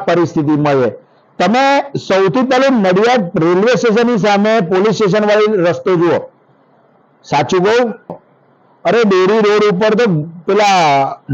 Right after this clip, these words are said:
ભૂવા પડે છે, તો કઈ રીતે પડે છે? એટલે આ બધાની અંદર અણધટ વહીવટ જે છે ને, કે દિશા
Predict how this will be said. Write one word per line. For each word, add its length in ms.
ભૂવા 280
પડે 340
છે, 140
તો 260
કઈ 180
રીતે 300
પડે 240
છે? 120
એટલે 220
આ 220
બધાની 460
અંદર 280
અણધટ 500
વહીવટ 460
જે 140
છે 120
ને, 140
કે 160
દિશા 600